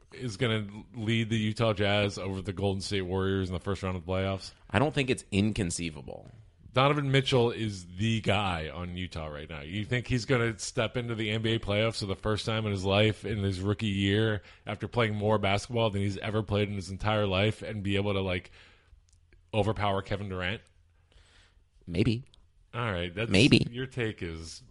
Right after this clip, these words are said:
Speaker 2: Piping hot, baby. All right. I mean, anything else you wanna talk about in the West? It is just, like, so fucking up in the air.
Speaker 1: The West is also, like, weirdly less interesting to me this year. Uh,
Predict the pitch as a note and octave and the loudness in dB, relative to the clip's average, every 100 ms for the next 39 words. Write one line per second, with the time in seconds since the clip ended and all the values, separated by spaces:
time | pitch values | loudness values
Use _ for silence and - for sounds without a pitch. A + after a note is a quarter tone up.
0 | - - - F#3+ F#3+ E3+ - G#2+ G2+ F#2+ | -20 -20 4 8 10 8 6 8 8 2
1 | E2 D#3+ A3+ A#3+ B2 D3 D3+ D3+ - C#3+ | 2 4 6 4 4 2 4 0 2 4
2 | A#2 C3 D#3 A3+ - G3 A3 G#3 G3 D3 | 4 2 -2 -2 0 2 2 2 2 4
3 | D#3+ G3 F#3+ E3 A#2+ B2 F#3 F3 G#3+ A3 | 2 2 -2 0 4 4 4 4 4 2
4 | D3+ C#3+ G2+ E2+ - - D3 D3+ E2+ - | 2 2 2 0 -2 0 6 6 6 4
5 | C3 A2+ E2+ - - F2 E2 G#2 G2+ - | 2 4 2 4 4 6 8 10 8 4
6 | - - C3 D3 G3 G#3 A#3+ D#3+ D3+ F3 | -6 -16 -2 2 2 2 0 0 0 -2
7 | D#3 B2 F#2+ A#2 G#2+ A#2 C3 B2 A#2 G#2 | 0 -2 -2 -10 -6 -4 -2 -2 -4 -4
8 | F#2+ F#2 F#2+ G2 G2 E2+ F2+ F2+ D2+ F2 | -8 -6 -6 -6 -8 -10 -12 -12 -12 -12
9 | E2 D#2 - E2+ D#2+ D#2 - F2+ E2 D#2+ | -12 -12 -10 -10 -10 -14 -14 -10 -8 -8
10 | D#2 | -10